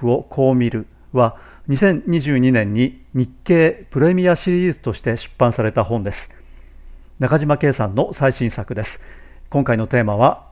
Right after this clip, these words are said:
この本のタイトルをそのまま使わせていただいています。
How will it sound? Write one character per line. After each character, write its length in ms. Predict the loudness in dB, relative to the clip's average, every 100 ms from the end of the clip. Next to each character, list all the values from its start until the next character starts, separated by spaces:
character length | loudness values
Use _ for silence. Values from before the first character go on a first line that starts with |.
| -12
こ 140 | -2
の 100 | 0
本 300 | 2 0 2
の 180 | 2 0 2
タ 100 | 0
イ 80 | 0
ト 140 | -4
ル 120 | -2 -4
を 100 | -2
そ 140 | -4
の 100 | 0
ま 140 | 2
ま 180 | 2 2
使 160 | 0 -4
わ 80 | -2
せ 120 | -4
て 120 | -4
い 60 | -6
た 100 | -4
だ 120 | -6
い 60 | -6
て 100 | -10
い 80 |
ま 100 | -8
す。 180 | -10 -12